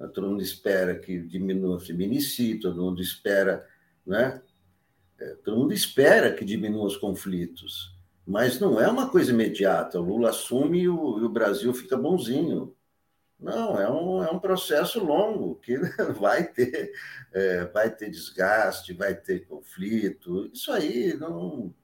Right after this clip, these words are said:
né? É aqu-, aquela história: abriu a caixa de Pandora, os caras vão ficar aí, quer dizer, é, é o, esse, esse eleitor de direita, esse militante de direita que,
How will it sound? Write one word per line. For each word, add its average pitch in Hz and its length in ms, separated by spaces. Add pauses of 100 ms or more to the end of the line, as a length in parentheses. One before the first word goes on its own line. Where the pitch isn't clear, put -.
(760)
né? 135 360 (320)
É - 120
aqu-, - 180
aquela - 300
história: 170 480
abriu 185 260
a 202 80
caixa 196 300
de - 60
Pandora, 147 600
os - 140
caras 175 300
vão 196 120
ficar 196 260
aí, 170 360
quer 104 140
dizer, 175 400 (640)
é, 80 520 (520)
é 92 80
o, 95 760 (220)
esse, 101 320
esse 117 240
eleitor 117 480
de 95 160
direita, 104 720
esse 95 280
militante 95 540
de 87 180
direita 110 440
que, 87 320